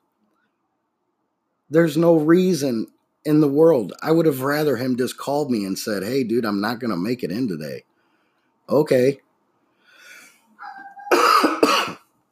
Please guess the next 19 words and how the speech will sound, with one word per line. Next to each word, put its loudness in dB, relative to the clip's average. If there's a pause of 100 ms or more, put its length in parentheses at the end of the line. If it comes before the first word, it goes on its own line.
(540)
Excuse -2
me. -8 (1120)
Um, -2 (1040)
but 2
instead, 2 (1200)
he -2
wanted 4
to 0
come 2
up 0
with 0
excuses -2
and -2
faults -2
on -6
how -2
it -6
wasn't -2
his. -2